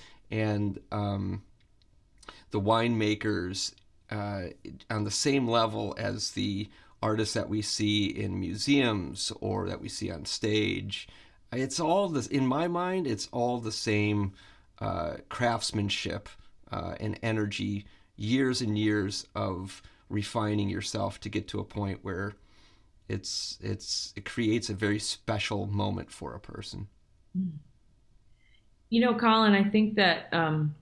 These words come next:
Speaker 2: I feel like I relate to what you're saying, not just with food, but with music, that for me, um, I had as broad of a musical experience as I could have in my little town. And then it was when I went to college and met people from all over the world and all over the country that,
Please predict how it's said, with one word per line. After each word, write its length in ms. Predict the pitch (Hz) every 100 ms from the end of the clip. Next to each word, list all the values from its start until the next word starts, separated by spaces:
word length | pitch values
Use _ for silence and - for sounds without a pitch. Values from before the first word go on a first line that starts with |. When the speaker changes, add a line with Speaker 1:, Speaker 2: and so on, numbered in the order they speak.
| _ _ _ _ -
Speaker 2:
I 160 | 196
feel 120 | 208
like 160 | 214 202
I 60 | 175
relate 380 | 170 170 170 170
to 100 | 165
what 140 | 156
you're 120 | 151
saying, 300 | 151 170 160
not 220 | 156 156
just 180 | 156 156
with 240 | 160 151 -
food, 240 | 214 170
but 160 | 151 151
with 240 | 156 156
music, 640 | 165 175 180 156 - - -
that 420 | 160 156 143 - -
for 200 | - 175
me, 400 | 165 165 160 156
um, 420 | - 143 139 143 - - - - -
I 100 | 160
had 400 | 175 160 151 147 - - _ _ _ - _ _ -
as 140 | 170
broad 380 | 151 170 165 170
of 80 | 160
a 60 |
musical 380 | 160 165 160 160
experience 420 | 151 - 160 156
as 100 | 151
I 100 | 151
could 120 | 151
have 280 | 156 156 151
in 100 | 151
my 180 | 151 143
little 200 | 151 143
town. 500 | - 143 139 147 156 - - _ _ _ _
And 180 | 170 165
then 100 | 160
it 120 | 160
was 140 | 160 156
when 180 | 160
I 100 | 156
went 460 | 151 147 147 151 147
to 100 | 156
college 800 | - 139 135 139 147 151 - -
and 280 | - 151 151
met 240 | 151 139 -
people 240 | 147 147
from 180 | 151 147
all 180 | 135 127
over 120 | 127
the 60 |
world 440 | 156 202 226 202 180
and 100 | 156
all 180 | 143 143
over 120 | 135
the 60 |
country 460 | 143 175 170 160 147
that, 380 | 143 135 131